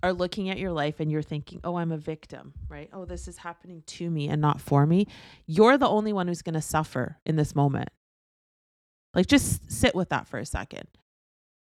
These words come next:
You could look at your life and be like, "Oh, he left me. Oh, I'm the victim." Or, "Why did he leave me? What was going on? Where is my responsibility? Where am I accountable?" Or, "My business ended." Okay.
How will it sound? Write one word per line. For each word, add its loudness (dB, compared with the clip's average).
You -2
could -4
look 2
at -2
your 0
life -2
and -4
be -4
like, -4
"Oh, 0
he -2
left -2
me. -6
Oh, -2
I'm -6
the -6
victim." -12
Or, 6
"Why 6
did 2
he -2
leave 0
me? -6
What 4
was 2
going 0
on? 2
Where 4
is 2
my 2
responsibility? -2
Where -6
am -4
I 2
accountable?" -4
Or, 2
"My 0
business -6
ended." -8
Okay. 0